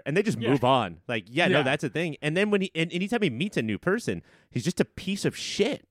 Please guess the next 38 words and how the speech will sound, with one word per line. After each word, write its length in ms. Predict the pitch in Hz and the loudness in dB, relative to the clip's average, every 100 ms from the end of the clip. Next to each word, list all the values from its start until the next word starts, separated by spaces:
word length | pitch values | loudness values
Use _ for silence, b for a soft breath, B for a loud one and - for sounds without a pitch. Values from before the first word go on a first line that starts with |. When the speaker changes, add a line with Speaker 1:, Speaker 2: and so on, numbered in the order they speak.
| - | -4
Speaker 1:
you 100 | 113 | 0
know? 280 | 104 156 180 | 4 4 4
Like, 200 | 147 - B B B | 0 -2 B B B
and 140 | 160 156 | 0 2
I 100 | 170 | 2
just 300 | - 160 107 | 2 -6 0
don't 280 | 147 185 - | 2 2 -4
think 320 | - 175 190 - | -8 -6 -6 -2
that 280 | 143 135 - | 0 0 -2
the 100 | - | -8
Christopher 400 | - 165 - 180 | -2 -4 -2 -6
McQuarrie 560 | 160 - 170 156 151 135 | -6 0 2 4 2 -2
directed, 640 | 123 135 127 139 131 123 | -2 -2 -2 0 0 0
Tom 300 | - 135 139 | 0 0 0
Cruise 440 | - 131 123 120 - | -4 0 2 0 -4
P 300 | - 143 143 | -8 -2 2
R'd, 400 | 123 120 120 107 b b b b | 4 4 2 -2 b b b b
like, 220 | 127 - | -2 -2
crazy 380 | - 127 117 110 | 0 2 2 2
movies 400 | 127 120 110 107 | 4 4 2 2
would 120 | 123 _ | -2 _
ever 320 | 135 139 151 139 | 2 4 4 0
let 220 | 131 - | -2 -2
a 80 | 110 | -8
single 640 | - - 156 180 175 165 | -10 -6 -2 2 2 4
line 280 | 135 143 135 | 2 2 0
of 80 | 98 | 0
dialogue 460 | 131 151 101 98 | 0 2 2 0
from 120 | 113 | -2
this 180 | 101 - | -6 -2
movie 240 | 151 139 - | 0 0 -4
pass 420 | 110 95 95 - - | -4 -4 -4 -8 -6
in 160 | 110 | -4
a 220 | 104 98 - - | -2 -4 -8 -2
two 120 | 139 | 0
thousand 260 | 123 104 104 | 2 0 -2
twenty-three 380 | 110 95 98 90 | -6 -4 -4 0
movie. 360 | 135 78 - | 2 0 -6